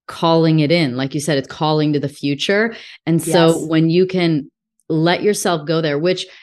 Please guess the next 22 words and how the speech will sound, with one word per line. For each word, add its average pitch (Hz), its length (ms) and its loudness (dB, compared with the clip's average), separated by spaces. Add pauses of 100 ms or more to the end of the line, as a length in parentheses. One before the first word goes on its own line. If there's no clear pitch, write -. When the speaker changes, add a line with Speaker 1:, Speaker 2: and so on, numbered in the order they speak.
(140)
Speaker 1:
includes 233 720 -2
things 156 420 -2
like 151 260 -4
needing 160 440 0
self-love, 147 760 -4
self-worth, 147 800 -4
because 156 380 -2
you 170 80 2
have 196 340 -2
to - 220 -4
actually 180 480 -2
believe 165 440 -2
you 175 140 -2
deserve 151 540 -4
it 247 200 -2
to 180 120 -4
be 165 200 -6
able 190 380 4
to 170 340 -2 (260)
generate 170 760 -2
the 143 80 -12
feeling. 185 800 0